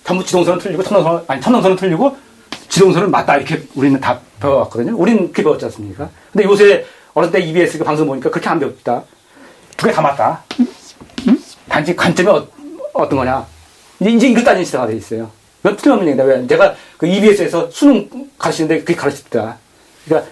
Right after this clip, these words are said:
이제는 그런 세월이 됐어요. 그러니까 천동설도 인정하는 세월이 왔어요. 그래서 제가 지금, 저도 이제 용기 가지고 하는 겁니다. 만약에 그 전에 천동설이 맞다 이렇게 얘기하면 또 그것도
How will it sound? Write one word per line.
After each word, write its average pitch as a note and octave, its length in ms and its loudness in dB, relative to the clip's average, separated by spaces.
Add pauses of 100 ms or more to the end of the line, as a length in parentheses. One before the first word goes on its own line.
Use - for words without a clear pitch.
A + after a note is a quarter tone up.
이제는 F#3+ 200 2
그런 F3 140 2
세월이 D#3 180 2
됐어요. B2+ 280 -2
그러니까 - 120 -2
천동설도 A3 300 0
인정하는 D#3+ 320 2
세월이 D3 220 -4
왔어요. A#2 360 -6 (600)
그래서 A3+ 180 2
제가 G3 160 4
지금, F3 220 -2
저도 A3 200 0
이제 F#3+ 100 4
용기 E3+ 260 2 (400)
가지고 D3 240 -2
하는 - 140 -4
겁니다. B2 280 -2 (200)
만약에 A#3+ 340 2
그 - 100 -6
전에 G#3+ 300 4 (340)
천동설이 C4 260 4
맞다 - 200 4
이렇게 F#3 160 2
얘기하면 F#3+ 200 2
또 C4+ 140 -2
그것도 G3+ 240 0